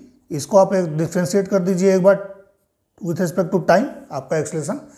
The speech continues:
आ जाएगा, so it is acceleration, ठीक है ना। so इसको हम लोग बोलते हैं कंस्ट्रेंट रिलेशन वेरिएबल,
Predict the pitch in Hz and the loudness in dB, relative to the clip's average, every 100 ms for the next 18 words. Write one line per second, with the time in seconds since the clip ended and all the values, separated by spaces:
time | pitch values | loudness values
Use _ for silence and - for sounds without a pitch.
0 | _ _ - 131 110 107 107 160 165 208 | _ _ -4 -4 -2 -4 -4 -2 0 4
1 | 185 - 151 117 120 101 _ _ _ _ | 4 2 -4 -6 -8 -14 _ _ _ _
2 | _ 254 277 - - - - - - 180 | _ -8 -6 -8 -16 -20 -20 -8 2 2
3 | 175 254 226 233 190 185 185 214 214 214 | 2 2 2 2 2 0 0 -2 -2 -2
4 | 185 - 208 277 - - _ _ 160 165 | -4 -4 -6 -6 -10 -20 _ _ -4 0
5 | 175 214 185 151 139 120 95 | 0 2 2 2 2 -2 -6